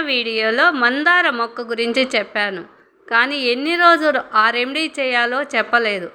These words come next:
అందువలన ఈ వీడియో చేస్తున్నాను. మందార మొగ్గ తెచ్చి రాత్రి రావి చెంబులో నీరు పోసి, ఆ నీటిలో మందార మొగ్గను వేసి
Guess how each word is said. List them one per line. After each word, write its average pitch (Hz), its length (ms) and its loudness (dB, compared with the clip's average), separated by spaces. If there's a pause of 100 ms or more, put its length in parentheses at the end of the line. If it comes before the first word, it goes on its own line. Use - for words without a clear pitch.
అందువలన 269 580 0 (460)
ఈ 262 200 -4
వీడియో 285 480 0
చేస్తున్నాను. 226 880 0 (920)
మందార 277 680 4
మొగ్గ 262 380 -2
తెచ్చి 247 480 -4 (1300)
రాత్రి 269 520 4 (540)
రావి 269 400 6
చెంబులో 339 600 2
నీరు 269 340 -4
పోసి, 240 500 -4 (680)
ఆ 269 220 10
నీటిలో 277 580 2 (420)
మందార 285 540 4
మొగ్గను 277 480 0
వేసి 247 440 0